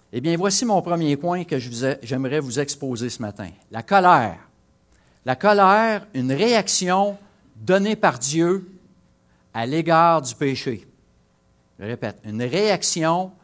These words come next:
qui est donnée par Dieu à l'égard du péché. Est-ce que vous êtes d'accord avec moi qu'on a été créé à l'image de Dieu ? Hein ? Je pense qu'on est familier avec, euh,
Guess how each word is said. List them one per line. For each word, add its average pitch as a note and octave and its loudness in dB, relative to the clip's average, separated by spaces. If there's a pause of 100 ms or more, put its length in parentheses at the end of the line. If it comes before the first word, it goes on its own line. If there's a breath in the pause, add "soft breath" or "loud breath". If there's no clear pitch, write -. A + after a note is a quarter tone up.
(260 soft breath)
qui A2+ -8
est A2 -6
donnée F#3 0
par G3 0
Dieu D3 -4 (520 soft breath)
à A2 -6
l'égard C#3+ -2
du G#2+ -12
péché. A#2 -6 (2250 soft breath)
Est-ce D3+ 0
que C#4 -2
vous A#3 0
êtes A#3+ 2
d'accord G3+ 6
avec D3+ 0
moi F3+ -2 (100)
qu'on C3 -6
a C3+ -2
été C3+ -6
créé D#3+ -4
à A#2 -8
l'image C3+ -4
de A#2+ -4
Dieu ? G#2 -10 (1200)
Hein ? B2+ -8
Je C#3+ -18
pense C3 -6
qu'on C3 -6
est A#2 -6 (320 soft breath)
familier D#3 -2
avec, B2 -4
euh, A2+ -4